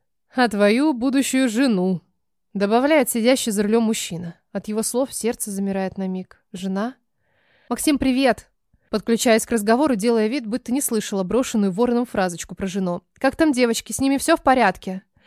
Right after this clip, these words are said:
Спрашиваю с тревогой. Мало ли что могло произойти. «С ними все замечательно, не переживай», убеждает.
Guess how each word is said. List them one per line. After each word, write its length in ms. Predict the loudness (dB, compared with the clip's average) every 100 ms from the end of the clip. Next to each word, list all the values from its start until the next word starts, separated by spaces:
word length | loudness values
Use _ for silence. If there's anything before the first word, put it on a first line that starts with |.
| -20 -18
Спрашиваю 520 | -6 2 2 2 -2
с 60 | -2
тревогой. 500 | 0 0 0 -2 -6
Мало 320 | 0 4 4 2
ли 80 |
что 200 | 0 -2
могло 260 | -2 0 -2
произойти. 680 | -2 -2 0 -2 -2 -8 -10 _ _ _
«С 120 | -6 2
ними 220 | 4 4
все 200 | 2 0
замечательно, 560 | 2 0 0 0 -2
не 120 | -4 -2
переживай», 640 | -2 -2 -2 -4 -6 -10 _ _ _ _
убеждает. 720 | -6 -2 -2 -2 -8 -10 -16